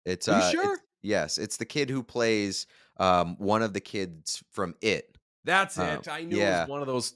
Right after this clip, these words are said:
Speaker 1: Yeah,
Speaker 2: fucking
Speaker 1: he, he,
Speaker 2: white
Speaker 1: he
Speaker 2: kid
Speaker 1: plays,
Speaker 2: movies.
Speaker 1: so he plays the kid, he plays, uh, one of the kids from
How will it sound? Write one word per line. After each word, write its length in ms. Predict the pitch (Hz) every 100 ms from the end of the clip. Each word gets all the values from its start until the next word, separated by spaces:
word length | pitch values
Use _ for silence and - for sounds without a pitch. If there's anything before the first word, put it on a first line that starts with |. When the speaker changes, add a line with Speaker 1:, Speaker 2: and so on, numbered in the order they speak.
| -
Speaker 1:
Yeah, 180 | 107 104
Speaker 2:
fucking 240 | 101 120
Speaker 1:
he, 140 | 117 104 107 113
he, 140 | 107 127
Speaker 2:
white 200 | 120 120
Speaker 1:
he 80 | 135
Speaker 2:
kid 80 |
Speaker 1:
plays, 160 | 117 107
Speaker 2:
movies. 420 | 104 107 107 - - _ -
Speaker 1:
so 160 | 143
he 140 | 139 147
plays 360 | 160 170 170
the 80 | 160
kid, 520 | - - 131 123 104 -
he 140 | 117
plays, 480 | - 139 143 135 101 -
uh, 340 | 110 104 98 95
one 160 | 92 113
of 40 |
the 60 | 110
kids 320 | - 113 101
from 180 | 95